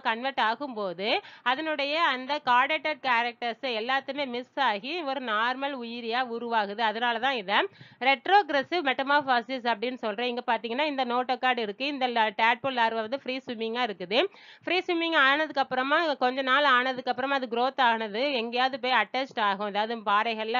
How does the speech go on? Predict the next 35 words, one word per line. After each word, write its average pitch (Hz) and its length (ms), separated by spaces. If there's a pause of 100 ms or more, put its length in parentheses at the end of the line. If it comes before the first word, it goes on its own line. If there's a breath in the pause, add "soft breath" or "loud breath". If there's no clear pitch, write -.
அட்டாச் 240 380
ஆகி 180 240 (420 loud breath)
அது 269 100 (100)
கொஞ்சம் 285 240
கொஞ்சமா 277 280 (120)
sessile 294 480
லைஃபை, 247 340
அ, 240 80 (460)
கன்வெர்ட் 247 400
ஆக 208 100 (140)
ஆரம்பிக்கும். 196 480 (280 loud breath)
அப்ப 294 180
அதனுடைய 285 280 (120)
டெயில் 311 280 (100)
ரீஜன் 269 400
கொஞ்சம் 254 240
கொஞ்சமா 247 320
என்ன 254 180
செய்யும்? 233 260
மறைய 262 260 (120)
ஆரம்பிச்சு 208 480 (360 loud breath)
அதுல 294 240
இருக்கிற 294 240 (100)
notochord, 269 580 (140)
நர்வ் 262 260
கார்டு 262 260
எல்லாமே 262 400 (120)
மறைய 233 260 (140)
ஆரம்பிக்கும். 214 420
டிஸ்அப்பியர் 247 640
ஆனதுக்கு 226 380
அப்புறமா 196 340 (380 loud breath)
ஒரு 330 120 (140)
கம்ப்ளீட் 294 520
அடல்ட்டா 262 400